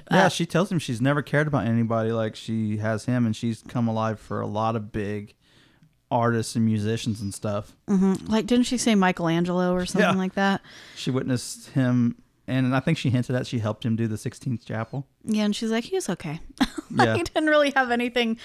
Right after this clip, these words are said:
Speaker 1: phenomenal to say about him.
Speaker 2: Right, and then she talked about how she tried to make wings.
Speaker 1: Mm-hmm.
Speaker 2: Which
Speaker 1: Oh,
Speaker 2: in
Speaker 1: yeah.
Speaker 2: that, that it, she kinda hints that she was part of the whole Icarus thing, 'cause wasn't Icarus the one that tried to fly? It got too,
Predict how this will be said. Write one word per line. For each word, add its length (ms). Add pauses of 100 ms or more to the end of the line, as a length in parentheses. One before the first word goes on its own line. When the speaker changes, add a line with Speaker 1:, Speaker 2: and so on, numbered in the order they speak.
(120)
Speaker 1:
phenomenal 540
to 60
say 160
about 200
him. 80
Speaker 2:
Right, 320
and 180
then 400
she 140
talked 220
about 220
how 120
she 240
tried 240
to 60
make 180
wings. 560 (360)
Speaker 1:
Mm-hmm. 340
Speaker 2:
Which 600 (300)
Speaker 1:
Oh, 260
Speaker 2:
in 100
Speaker 1:
yeah. 120
Speaker 2:
that, 160
that 240 (100)
it, 200 (120)
she 180
kinda 220
hints 300
that 280
she 340
was 140
part 220
of 80
the 80
whole 300
Icarus 340
thing, 320 (220)
'cause 120
wasn't 200
Icarus 240
the 80
one 100
that 100
tried 200
to 100
fly? 360 (460)
It 80
got 180
too, 180